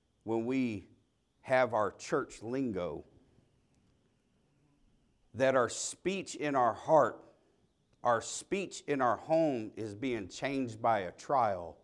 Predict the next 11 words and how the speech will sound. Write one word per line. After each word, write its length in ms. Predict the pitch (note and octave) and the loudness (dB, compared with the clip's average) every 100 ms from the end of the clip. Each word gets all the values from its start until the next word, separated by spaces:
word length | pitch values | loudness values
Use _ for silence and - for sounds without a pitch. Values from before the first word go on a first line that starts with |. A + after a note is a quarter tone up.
| _ _ _ _ _ - | _ _ _ _ _ -6
and 160 | A#2 | -2
we 100 | A2+ | -2
come 380 | G#2+ - E3+ C3 | -4 -2 0 0
here 720 | - E3+ A3 E3+ G#2+ F#2+ G2 - _ _ _ _ _ _ _ _ | -4 -4 2 2 2 -4 -10 -16 _ _ _ _ _ _ _ _
where 180 | A#2+ A#2 | 0 0
the 120 | A2 | -2
body 580 | G2+ B2 D#3+ D#3+ D3 C3 | 2 6 6 6 4 0
is 180 | A#2 - | -2 -4
here 300 | D3 C#3+ B2 | -2 0 -2
to 240 | - C3 | -4 -4
encourage 800 | B2+ A2+ - C#3+ C3+ B2+ A2 | -4 -6 -4 0 0 0 -2